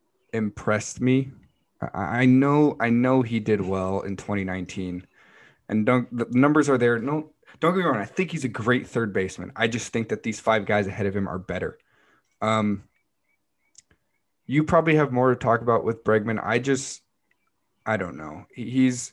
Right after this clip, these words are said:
he's solid. He's, he, he's obviously a great offensive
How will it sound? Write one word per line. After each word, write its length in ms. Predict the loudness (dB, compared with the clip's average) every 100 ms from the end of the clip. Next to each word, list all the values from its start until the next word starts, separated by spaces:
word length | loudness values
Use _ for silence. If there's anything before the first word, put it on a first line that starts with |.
| _ _
he's 280 | -2 -2
solid. 640 | -2 0 4 6 6 6 2
He's, 160 | -6 -6 -4
he, 180 | -6
he's 180 | -6 0
obviously 300 | 0 0 -4
a 40 | -4
great 260 | 0 2
offensive 600 | 0 -2 -8 -8 -14 -16